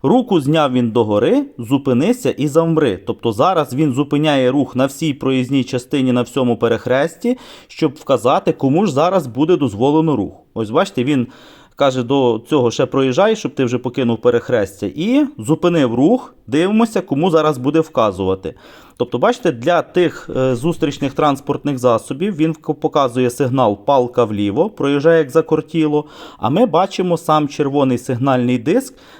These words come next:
Для нас тут віршик вже діє. "Палка дивиться управо,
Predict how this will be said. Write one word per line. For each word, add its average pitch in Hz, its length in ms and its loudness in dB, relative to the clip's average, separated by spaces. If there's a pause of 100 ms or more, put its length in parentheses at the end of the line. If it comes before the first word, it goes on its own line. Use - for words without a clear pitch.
(140)
Для - 160 -2
нас 160 280 2
тут 214 200 -2
віршик 196 360 -2
вже 180 160 -2
діє. 175 400 0 (460)
"Палка 143 440 2
дивиться 117 560 -2
управо, 202 680 0